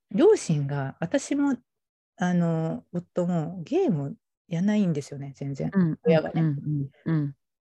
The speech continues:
Speaker 1: で、私は本当にゲームやらないで育った人なんで、なんかどうも、その、一緒にゲームをやろうとか思っても、わ-、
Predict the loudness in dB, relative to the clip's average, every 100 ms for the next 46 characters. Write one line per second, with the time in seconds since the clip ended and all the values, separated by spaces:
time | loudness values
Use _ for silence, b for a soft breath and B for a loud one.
0 | _ _ -4 0 0 2 2 4 4 4
1 | 6 4 4 2 2 2 2 -2 -6 -8
2 | -8 -4 -2 -2 0 -2 -2 0 2 2
3 | 0 -4 -10 -6 -6 -4 -6 -2 2 4
4 | 6 6 6 4 2 2 0 -4 -4 -2
5 | -2 -4 -4 -2 -4 -4 -6